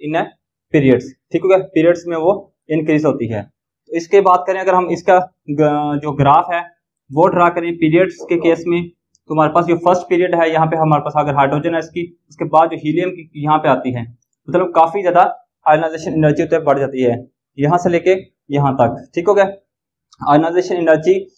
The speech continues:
सबसे ज्यादा ionization energy जो इसको कह रहे हैं कि highest ionization energies हैं, वो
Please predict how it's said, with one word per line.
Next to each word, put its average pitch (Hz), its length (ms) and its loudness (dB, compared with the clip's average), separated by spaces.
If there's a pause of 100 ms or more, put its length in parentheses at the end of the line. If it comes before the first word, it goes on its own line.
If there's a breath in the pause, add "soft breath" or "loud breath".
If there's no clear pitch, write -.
सबसे 190 420 0
ज्यादा 170 280 4
ionization 190 480 -4
energy 165 320 -4
जो 175 120 -6
इसको 170 260 -2
कह 170 120 0
रहे 165 100 -2
हैं 175 100 -10
कि 165 140 -8
highest 165 400 0
ionization 156 460 -2
energies 156 420 -4
हैं, 151 140 -4
वो 165 300 -4